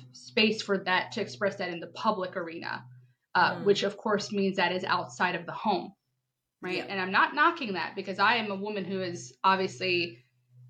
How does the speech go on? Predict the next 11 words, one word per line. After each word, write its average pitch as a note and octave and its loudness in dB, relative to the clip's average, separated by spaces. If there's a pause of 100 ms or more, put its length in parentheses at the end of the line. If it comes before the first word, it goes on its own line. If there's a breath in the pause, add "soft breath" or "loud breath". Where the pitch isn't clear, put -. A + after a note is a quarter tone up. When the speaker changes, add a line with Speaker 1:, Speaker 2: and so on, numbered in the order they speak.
(160)
Speaker 1:
uh, G3 2
you G#3 -6
know, F#3 -2
taken G3 0
great G#3 2
advantage G3+ 2
of F3 0 (400)
building G3+ 6
something G3 0
for G3+ -2
myself F3 -4